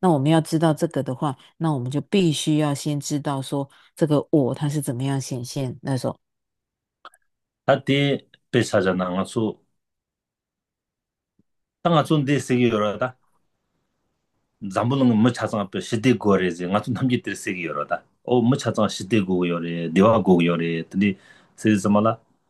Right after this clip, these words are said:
Speaker 2: 뭐, 찾아가, 대화 구하래, 나, 참말라. 지금 대화 구니, 뭐, 지금 배, 노스, 지금 배, 어, 로화 도와서는 여대에서 가서, 한번 돌아와다.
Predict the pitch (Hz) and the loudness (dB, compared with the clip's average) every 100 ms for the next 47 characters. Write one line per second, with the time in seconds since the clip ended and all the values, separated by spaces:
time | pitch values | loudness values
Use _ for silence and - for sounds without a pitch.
0 | _ _ 104 156 - - 127 120 95 107 | _ _ 2 2 0 -4 -2 -2 0 0
1 | 131 107 107 101 98 95 92 - 110 120 | 0 0 -4 -6 -6 -6 -8 -8 -6 -4
2 | 131 139 _ _ _ _ _ _ _ _ | -6 -8 _ _ _ _ _ _ _ _
3 | - 113 87 143 147 123 117 110 101 131 | -4 -2 4 4 4 2 2 0 2 2
4 | 151 120 107 110 104 123 120 - 101 95 | 0 -4 -8 -4 0 0 0 -4 -10 -10
5 | - 98 90 - - - - 64 - - | -4 -2 -2 -6 -16 -16 -14 -14 -12 0
6 | 104 110 107 110 104 98 92 113 101 95 | 4 4 4 4 4 0 2 2 4 2
7 | 92 95 101 110 147 139 107 80 78 78 | 2 -2 -2 0 2 4 2 0 -4 -6